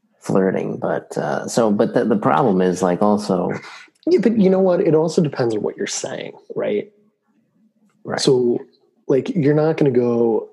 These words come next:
Speaker 2: to, like, your college roommate and be like, "Oh, I really like your hair," or, "I really like your shirt."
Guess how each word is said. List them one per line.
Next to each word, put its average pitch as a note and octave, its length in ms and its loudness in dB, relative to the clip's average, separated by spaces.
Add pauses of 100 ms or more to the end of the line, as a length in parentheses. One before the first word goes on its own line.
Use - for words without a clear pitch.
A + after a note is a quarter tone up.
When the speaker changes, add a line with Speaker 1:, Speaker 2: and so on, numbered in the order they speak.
(160)
Speaker 2:
to, - 160 -6
like, - 520 -6 (460)
your A#2 480 -4 (520)
college G2+ 440 -6
roommate G#2+ 640 -2 (600)
and B2+ 140 -2
be A#2 180 0
like, G2+ 480 -4 (880)
"Oh, A#2+ 100 -4
I G#2 60 -6
really G2+ 300 -4
like - 240 -8
your - 100 -4
hair," - 400 -8 (720)
or, - 100 -6
"I - 40 -4
really - 320 -2
like - 240 -10
your - 80 -10
shirt." - 500 -4